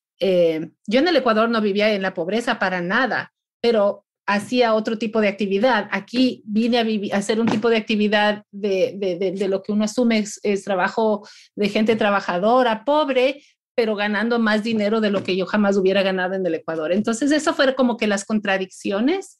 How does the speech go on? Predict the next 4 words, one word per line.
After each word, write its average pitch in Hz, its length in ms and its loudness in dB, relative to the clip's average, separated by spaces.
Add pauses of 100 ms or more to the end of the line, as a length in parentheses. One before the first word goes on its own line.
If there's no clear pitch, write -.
(720)
Eh, 196 580 2 (960)
y 269 120 2
luego 359 220 2
también, 330 680 2